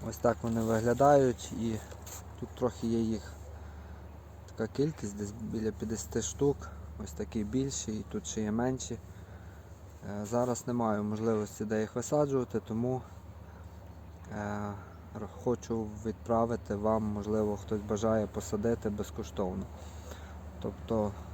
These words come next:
ось такі, ось так вони виглядають, ці відводки. Є більші, є менші. Тут гарна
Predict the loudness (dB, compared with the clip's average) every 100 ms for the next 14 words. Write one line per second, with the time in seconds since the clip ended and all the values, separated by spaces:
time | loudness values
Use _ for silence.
0 | -8 -6 -4 -2 2 4 4 2 -8 -6
1 | 6 12 12 10 8 8 8 8 10 10
2 | 10 8 4 6 4 8 8 8 4 -2
3 | -2 -8 -10 -10 -10 -10 -10 -10 -8 2
4 | 4 6 6 8 6 4 6 6 6 6
5 | 4 2 -2 -4 -12 -14 -12 -10 -4 2
6 | 4 6 4